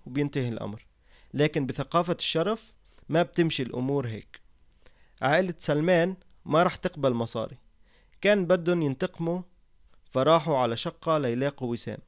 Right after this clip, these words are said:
ما قدروا يلاقوه، فخطفوا خيّه وأخذوه على شهبة. طالبوا بوسام ليبدلوه بخيّه، بس وسام وعيلته بيعرفوا إذا راح على شهبة عيلة سلمان راح تقتله.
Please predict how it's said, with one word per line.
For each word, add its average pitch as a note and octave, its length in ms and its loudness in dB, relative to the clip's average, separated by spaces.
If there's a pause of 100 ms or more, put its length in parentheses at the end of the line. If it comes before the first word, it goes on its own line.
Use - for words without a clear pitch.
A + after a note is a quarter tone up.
(280)
ما F#3 140 2
قدروا C3+ 360 -2
يلاقوه، A#2 380 -4 (560)
فخطفوا D#3 540 -2
خيّه F3+ 460 -2 (140)
وأخذوه D3+ 640 -2 (200)
على B2 200 0
شهبة. A2 380 -10 (640)
طالبوا A2+ 520 0 (120)
بوسام B2+ 680 -2 (320)
ليبدلوه C#3+ 580 2
بخيّه، A2+ 460 -6 (540)
بس B2 220 0
وسام F3+ 560 2
وعيلته B2+ 720 0 (120)
بيعرفوا C#3+ 560 2
إذا B2 380 2 (300)
راح E3+ 300 2
على A#2 300 2
شهبة C3+ 520 -2 (220)
عيلة D#3 380 2
سلمان B2+ 540 -2 (160)
راح B2+ 140 -4
تقتله. - 420 -8